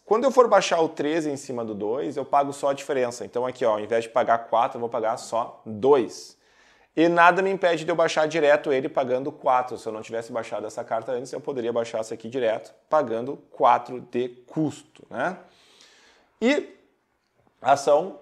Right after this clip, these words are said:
tu vai fazer o que tá diz na carta. Sim, pessoal, O manual diz ali toda a iconografia, o que significa, mas olha, sincera-, sinceramente, é muito simples. A carta é só ler, não precisa nem olhar o manual. Por exemplo, essa aqui, ó, rola um dado, ganha metade do valor em pontos de combate.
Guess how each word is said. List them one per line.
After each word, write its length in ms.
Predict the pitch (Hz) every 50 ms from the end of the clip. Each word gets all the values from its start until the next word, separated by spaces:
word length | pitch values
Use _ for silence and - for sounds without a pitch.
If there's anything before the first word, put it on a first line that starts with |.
| - _
tu 80 | -
vai 160 | - 196 185
fazer 200 | 185 202 180 160
o 60 | 165 165
que 60 | -
tá 120 | - 170
diz 180 | 156 147 151 151
na 100 | 170 165
carta. 260 | - 135 113 110 113
Sim, 140 | 117 170 165
pessoal, 400 | 143 135 - 147 131 - - - - _ _
O 60 | - 151
manual 280 | 147 147 143 160 202
diz 260 | 135 131 139 175 185
ali 180 | 185 143 131 151
toda 220 | 151 - 123 143
a 40 | 151
iconografia, 640 | 143 131 - 143 120 123 120 110 - - - - 127
o 40 | 135
que 60 | -
significa, 300 | - 123 117 113 139 123
mas 180 | 110 107 104 110
olha, 100 | 117 117
sincera-, 440 | 113 - 120 113 107 110 110 98 -
sinceramente, 540 | - - - - 127 127 110 98 - - -
é 60 | - 110
muito 260 | 107 107 113 123 120
simples. 380 | - - 110 107 107 - _ _
A 100 | - 104
carta 320 | - - 98 98 - - 107
é 20 |
só 160 | - - 120
ler, 160 | 113 107 104
não 80 | 101 101
precisa 160 | 98 - 110
nem 100 | 101 95
olhar 120 | 98 104 104
o 40 |
manual. 380 | 104 104 104 107 101 101 - - _
Por 80 | -
exemplo, 220 | 110 107 123 113 120
essa 100 | 117 120
aqui, 80 | -
ó, 80 | 120 101
rola 280 | - - 127 135 156 180
um 60 | 185
dado, 360 | 160 147 143 151 - 123 175 - - - _ _ _ _ _
ganha 260 | - 185 190 180 180 180
metade 440 | 196 208 185 175 160 151 143 160
do 80 | 160 170
valor 440 | 165 175 165 151 147 160 202 214 - -
em 120 | - 202
pontos 340 | 214 - 190 160 160 143 156
de 80 | 151 156
combate. 520 | - 208 220 214 185 139 107 - - -